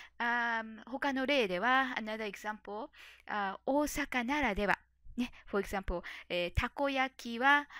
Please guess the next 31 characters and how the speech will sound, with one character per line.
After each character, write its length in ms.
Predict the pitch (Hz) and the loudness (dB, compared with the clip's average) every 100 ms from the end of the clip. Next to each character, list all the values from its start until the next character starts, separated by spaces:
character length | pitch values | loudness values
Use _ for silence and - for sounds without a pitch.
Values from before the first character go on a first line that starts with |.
| - | -6
大 220 | - 240 247 | 2 4 4
阪 420 | - 240 - 233 | 2 0 0 0
な 220 | 247 262 | 2 4
ら 180 | 240 202 | 4 4
で 220 | 233 269 | 4 6
は 180 | 220 196 | 6 4
の 180 | 226 214 | 0 2
食 140 | - 214 | 2 2
べ 160 | 226 | -2
物。 320 | 233 233 180 - - - - - - - - | 0 0 0 -2 -8 -4 0 0 -2 -6 2
あ 520 | 214 196 185 185 180 | 4 4 2 0 -2
ー、 140 | - - | -6 2
た 140 | 254 | 2
こ 180 | - 294 | 4 2
焼 260 | 302 302 | 2 0
き 320 | - 285 294 - | -2 -2 -2 -2
is, 480 | - 180 180 - - | -2 -2 -2 -6 -10
is 200 | 208 185 | -6 -2
a 20 | |
food, 560 | 180 - 247 180 185 208 - - | 0 0 2 2 2 0 -6 -4
especially, 800 | 196 - 202 202 190 185 185 190 - _ _ - | 0 2 2 2 2 2 0 -6 -12 _ _ -12
eh, 640 | - - - - 85 - 180 | -6 -4 -2 -4 -4 -6 -2
delicious, 560 | 180 202 - - - - 196 190 - | 0 0 -4 -8 -8 -6 -6 -6 -6
especially 580 | 196 - 208 202 185 180 - - | 0 4 4 4 2 2 -2 -6
can 400 | - 190 180 175 - - - - | -2 -2 -6 -14 -18 -20 -12 -4
eat 340 | - - - - - | -4 0 -2 -2 -4
in 180 | 208 180 | -2 0
the 80 | - | 0
Osaka. 540 | 180 - 175 - 233 - - - | -2 -2 -6 -2 -2 -2 -4 -10
ね。 160 | 240 233 - - | -6 -6 -8 -4
And 160 | 415 | -2